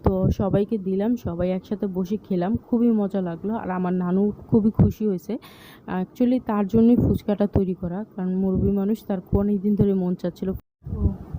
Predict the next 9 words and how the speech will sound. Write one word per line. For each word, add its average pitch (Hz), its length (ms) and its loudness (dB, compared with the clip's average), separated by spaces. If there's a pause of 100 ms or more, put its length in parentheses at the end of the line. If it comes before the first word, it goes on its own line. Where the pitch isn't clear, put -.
(180)
এই 208 140 -2
ফুচকা 208 420 -10
টুচকা 208 340 -4
খেয়ে 220 440 -6
অনেক, 226 480 -4
আহ, - 1800 -8
ব্যস্ত 196 280 -8
হয়ে 196 140 -2
গেছিলাম। 185 480 -8